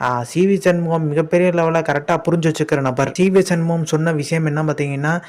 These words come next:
அவரை கூட்டிட்டு போனா ஒன்றிணையாது, கட்சி மேலும் பிளவு தான் ஏற்படும். So, அதனால நைஸா பார்த்தீங்கன்னா, பேச்சுவார்த்தை நடத்திட்டு செய்தியில வெளியானதான் கே பி முனுசாமிக்கே தெரியும். அப்புறம் என்ன பண்ணுவாரு?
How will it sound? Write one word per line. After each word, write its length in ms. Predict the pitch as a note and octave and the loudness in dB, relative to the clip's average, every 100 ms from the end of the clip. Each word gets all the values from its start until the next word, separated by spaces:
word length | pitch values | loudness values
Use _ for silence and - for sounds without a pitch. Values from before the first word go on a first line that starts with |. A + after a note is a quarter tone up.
| - - | -18 -14
அவரை 320 | - D3 E3+ | -4 -2 0
கூட்டிட்டு 320 | D#3+ D#3+ E3+ D#3+ | -2 -2 -2 0
போனா 400 | D3 D3 D3+ D#3 | -2 0 0 0
ஒன்றிணையாது, 920 | C#3 D3+ D#3+ D3+ C#3 C3 C3+ C#3 C#3 | 0 0 0 2 0 0 0 -2 -2
கட்சி 320 | C3+ B2 - | -6 -6 -6
மேலும் 360 | D#3 D3 D#3 D#3 | -2 0 0 0
பிளவு 280 | C#3+ D3 D3 | 0 2 2
தான் 120 | D3 | 2
ஏற்படும். 500 | C3+ C3 C3 C3+ C3+ - - - | 0 0 -2 -4 -6 -14 -20 -2
So, 160 | F3 | 0
அதனால 220 | F3 F3+ D#3+ | 2 2 0
நைஸா 420 | C#3+ F3+ - F3+ | 0 -2 0 0
பார்த்தீங்கன்னா, 420 | D#3 D#3 D3 D#3 | 0 -2 -2 -2
பேச்சுவார்த்தை 540 | D3+ D#3+ E3 D#3 D3 | 2 0 2 0 0
நடத்திட்டு 300 | C#3 C#3 D3 | -4 -4 -6
செய்தியில 480 | D#3 D#3 F3 F3+ E3+ | -2 0 2 2 2
வெளியானதான் 580 | C#3+ D3+ D#3+ D3+ C#3+ D#3+ | 2 2 2 2 0 -2
கே 200 | D3+ D#3 | 2 0
பி 100 | D#3 | 2
முனுசாமிக்கே 520 | D3 D3+ D3+ C#3 C3+ | 0 -2 -4 -4 -4
தெரியும். 260 | C3+ C3+ C3+ | -4 -4 -2
அப்புறம் 280 | D3 E3 F3+ | -2 2 2
என்ன 140 | F3+ | 2
பண்ணுவாரு? 380 | D#3+ D#3 D3+ | 0 0 2